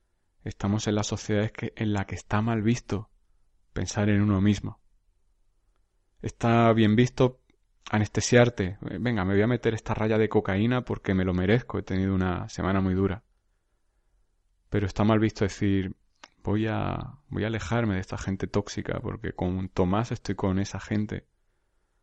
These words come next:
más necesito anestesiarme y acabo metiéndome droga de cualquier tipo".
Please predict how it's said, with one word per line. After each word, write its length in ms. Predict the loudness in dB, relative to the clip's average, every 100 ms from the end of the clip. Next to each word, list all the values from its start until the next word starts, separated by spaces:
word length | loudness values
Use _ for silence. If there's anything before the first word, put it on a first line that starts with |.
| _ _ -6
más 240 | 0 2
necesito 440 | 0 0 -4 0 0
anestesiarme 600 | 0 -4 -4 -2 0 -2
y 20 |
acabo 300 | -4 -4 -4
metiéndome 480 | -4 -2 -2 0 0
droga 420 | 2 2 0 -4
de 100 | -8
cualquier 360 | -8 -8 -8 -10
tipo". 400 | -12 -12 -16